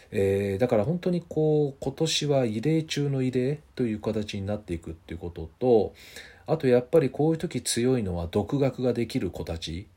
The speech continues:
自分で自立して自分で管理ができる子たちは強いですよね。えー、どこかにこう頼ってね、えー、学校なり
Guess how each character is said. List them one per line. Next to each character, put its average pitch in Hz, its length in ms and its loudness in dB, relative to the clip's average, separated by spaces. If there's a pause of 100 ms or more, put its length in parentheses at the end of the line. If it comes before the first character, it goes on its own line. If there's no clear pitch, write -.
自 101 180 -4
分 139 280 0
で 135 200 4
自 113 180 0
立 120 280 -2
し - 100 -6
て 120 80 -4
自 104 180 -6
分 120 120 -6
で 120 100 -4
管 120 220 -2
理 95 80 -6
が 82 100 -4
で 87 120 -6
き 104 100 -8
る 92 80 -8
子 87 120 -10
た 87 120 -6
ち - 160 -2
は 120 80 2
強 110 400 2
い - 20 0
で 82 80 -6
す 80 160 -4
よ 76 100 -8
ね。 87 360 -6 (420)
え 101 380 -2
ー、 - 20 -4
ど 180 80 2
こ 190 140 0
か 123 140 -2
に 113 140 -6
こ 104 760 -2
う - 20 -18
頼 151 200 8
っ 165 60 -4
て - 140 -6
ね、 143 200 -8 (160)
え 98 180 -6
ー、 95 40 -8
学 107 260 -6
校 123 200 -2
な 117 140 -8
り 90 320 -10